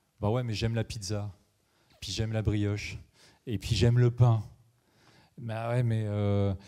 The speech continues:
et, et, et en fait, le vécu des régimes sans, ça va devenir un v-, quotidien de frustration, un quotidien d'évitement.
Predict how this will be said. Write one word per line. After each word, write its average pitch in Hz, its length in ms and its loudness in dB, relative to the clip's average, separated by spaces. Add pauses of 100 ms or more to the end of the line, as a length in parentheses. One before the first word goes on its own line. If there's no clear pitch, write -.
(280)
et, 123 640 2
et, 123 60 2 (160)
et 127 140 2
en 123 100 2
fait, - 400 2
le 131 100 4
vécu 127 460 -2
des 123 100 4
régimes 117 320 2
sans, 170 420 -2 (840)
ça - 180 4
va 123 140 2
devenir 135 520 -2 (100)
un 117 120 0
v-, 107 260 -6
quotidien 151 580 0
de 123 100 2
frustration, 117 640 -2 (720)
un 123 100 0
quotidien 147 520 2
d'évitement. 120 520 -2